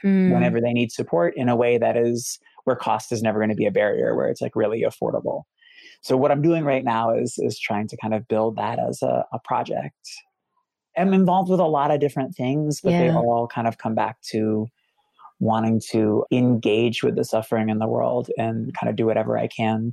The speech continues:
Speaker 2: to, yeah, <laughs> to be helpful.
Speaker 1: What I just heard you share now, and also what I was struck by in the book, is with you, it started from within. It started with this desire to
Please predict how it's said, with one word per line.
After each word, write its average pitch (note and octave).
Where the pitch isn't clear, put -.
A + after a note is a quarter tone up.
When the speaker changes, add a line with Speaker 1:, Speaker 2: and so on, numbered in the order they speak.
Speaker 2:
to, B2+
yeah, D3+
<laughs> -
to D#3
be C#3
helpful. B2+
Speaker 1:
What F#3+
I F#3
just F3+
heard F#3
you E3+
share D#3+
now, A3+
and F3
also E3
what E3
I D#3+
was F3
struck E3+
by E3+
in E3
the E3
book, F#3
is E3
with G3+
you, A#3
it -
started E3
from D#3
within. D3+
It -
started E3
with D3+
this D3+
desire D#3+
to D#3